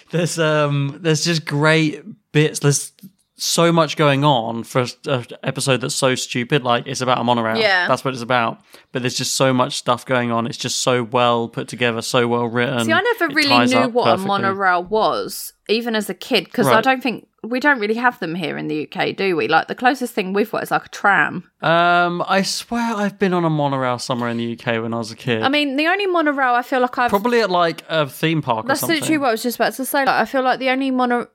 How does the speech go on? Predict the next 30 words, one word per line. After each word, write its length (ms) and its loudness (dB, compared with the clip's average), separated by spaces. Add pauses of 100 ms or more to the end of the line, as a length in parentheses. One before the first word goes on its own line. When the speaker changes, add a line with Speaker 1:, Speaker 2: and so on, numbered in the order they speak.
Speaker 2:
the 140 0
only 160 0
monorail 460 0
that 100 -4
I've 240 0
ever 480 2 (280)
knowingly 760 0
been 360 0
on 280 -4 (140)
is 640 0 (240)
at 180 -2
Disney, 680 -2 (140)
which 460 -6 (200)
Speaker 1:
Right. 400 2
Speaker 2:
is 100 -2
in 100 2
America. 760 0 (420)
Speaker 1:
There's 220 2
one, 480 2 (100)
there's 180 0
definitely 380 2
a 140 4
theme 300 0
park 260 0
in 80 -4
the 60 -4
U 120 -4
K 180 0
that 140 -6
has 260 -2